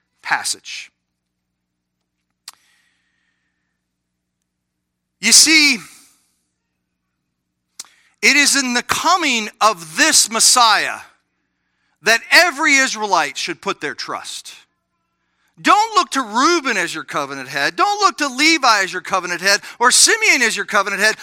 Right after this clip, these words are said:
Look to this guy coming. That's where your hope is. And it's not by accident that we are told in the New Testament that every spiritual blessing is ours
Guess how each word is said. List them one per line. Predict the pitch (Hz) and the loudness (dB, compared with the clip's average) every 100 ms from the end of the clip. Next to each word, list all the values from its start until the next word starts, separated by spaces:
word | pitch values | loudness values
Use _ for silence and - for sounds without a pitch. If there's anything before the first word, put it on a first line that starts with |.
| - | -10
Look | 220 349 403 | 0 2 2
to | 330 | 0
this | 240 269 | 2 2
guy | - 226 196 | 4 4 4
coming. | - 226 180 120 _ _ _ _ _ _ _ _ _ _ _ _ _ _ | 2 0 -2 -12 _ _ _ _ _ _ _ _ _ _ _ _ _ _
That's | 233 262 - | 4 4 2
where | 269 | 0
your | 240 | 0
hope | 196 214 - | 2 0 -2
is. | 170 117 - - - _ _ _ _ _ _ _ _ _ _ _ _ _ _ _ | -4 -4 -6 -8 -10 _ _ _ _ _ _ _ _ _ _ _ _ _ _ _
And | 220 | -4
it's | 156 | -2
not | 175 127 | 0 -2
by | 123 120 | -4 0
accident | 180 240 - 147 135 127 | 2 2 -2 -8 -10 -10
that | 123 - _ _ _ _ _ | -12 -12 _ _ _ _ _
we | 147 151 | -6 -4
are | |
told | 131 - 277 285 190 | -2 0 0 0 -6
in | 165 | -6
the | 147 139 147 | -6 -8 -6
New | 190 | -6
Testament | 214 240 262 226 196 | 0 2 2 0 -2
that | 220 277 | 0 4
every | 349 415 403 370 349 302 | 6 4 0 0 2 4
spiritual | 254 - 302 277 - 247 | 4 4 0 -2 -2 -4
blessing | 220 240 214 214 | 0 2 2 -2
is | 196 175 | -6 -2
ours | 185 170 147 131 - | 0 0 -2 -6 -10